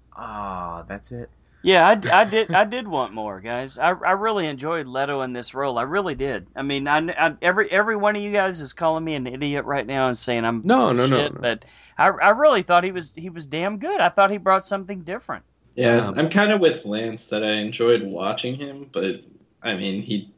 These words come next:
Speaker 4: obviously didn't have anything to work with as far as story or script.
Speaker 1: Yeah, and I'd give him,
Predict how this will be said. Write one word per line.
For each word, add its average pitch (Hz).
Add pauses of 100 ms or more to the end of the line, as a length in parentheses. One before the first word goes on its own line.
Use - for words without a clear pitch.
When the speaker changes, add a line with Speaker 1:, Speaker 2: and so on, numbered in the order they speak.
Speaker 4:
obviously 95
didn't 92
have 95
anything 92
to 87
work 90
with 95
as 82
far 92
as 90
story 90
or 85
script. - (580)
Speaker 1:
Yeah, 143
and 139
I'd 175
give 170
him, 135